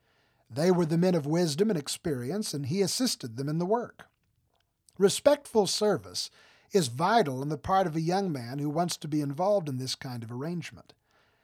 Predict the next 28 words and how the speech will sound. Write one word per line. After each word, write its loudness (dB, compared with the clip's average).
Similarly, 4
thoughtful 2
and -4
patient -4
instruction -2
and -6
guidance -2
is -6
vital -2
on -2
the -2
part -8
of -12
the -6
older 8
man -12
who 6
wants 2
to -12
be 0
involved -6
in -10
the -8
same. -6
Eventually, 2
the 0
older 10
preacher -2